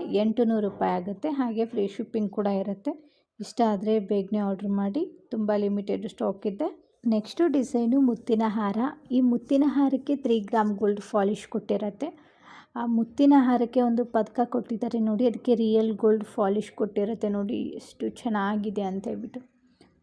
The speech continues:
ಫಿನಿಶಿಂಗ್ ಅಂತೂ ಮಸ್ತ್ ಅಂದ್ರೆ ಮಸ್ತ್ ಇದೆ. ಈ ಪದಕದಲ್ಲಿ ಏನ್ ಸ್ಟೋನ್ ಬಳಸಿದ್ದಾರೆ ನೋಡಿ, ಇವೆಲ್ಲವೂ ಕೂಡ ಕೆಂಪು ಸ್ಟೋನ್‌ಗಳೇ ಆಗಿರತ್ತೆ, ಚಿನ್ನಕ್ಕೆ ಹಾಕುವಂಥ ಸ್ಟೋನ್‌ಗಳೇ ಆಗಿರತ್ತೆ. ತುಂಬ ಚೆನ್ನಾಗಿದೆ. ಇದನ್ನ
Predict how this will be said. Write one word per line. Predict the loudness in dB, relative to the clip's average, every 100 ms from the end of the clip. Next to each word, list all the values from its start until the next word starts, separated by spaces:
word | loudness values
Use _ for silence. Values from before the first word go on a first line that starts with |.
| _
ಫಿನಿಶಿಂಗ್ | -2 2 2 2 2 4
ಅಂತೂ | 2 0 0
ಮಸ್ತ್ | 2 0 -4 -6 -2
ಅಂದ್ರೆ | 0 0
ಮಸ್ತ್ | 0 0 -2 -4
ಇದೆ. | -4 -2
ಈ | -2 -4
ಪದಕದಲ್ಲಿ | -4 -2 -2 0 2 4
ಏನ್ | 2
ಸ್ಟೋನ್ | 0 0 2 2
ಬಳಸಿದ್ದಾರೆ | 0 0 -2 0 2
ನೋಡಿ, | 0 0 -2 -4 -12 _ _ _ -4
ಇವೆಲ್ಲವೂ | 2 4 4 2 2
ಕೂಡ | 2 2
ಕೆಂಪು | 2 0 0 2 -2
ಸ್ಟೋನ್‌ಗಳೇ | -2 -2 0 2 2
ಆಗಿರತ್ತೆ, | 2 0 -2 -4 -4 -6 -6 _ -6
ಚಿನ್ನಕ್ಕೆ | 0 0 0 0
ಹಾಕುವಂಥ | 0 -2 -4 -4
ಸ್ಟೋನ್‌ಗಳೇ | -6 -2 -2 2 2
ಆಗಿರತ್ತೆ. | 2 0 -2 -4
ತುಂಬ | -4 -2 -2
ಚೆನ್ನಾಗಿದೆ. | -4 -4 -2 -2 -2 -2 -4 -6 -12 -20 -20 _ -4
ಇದನ್ನ | 4 8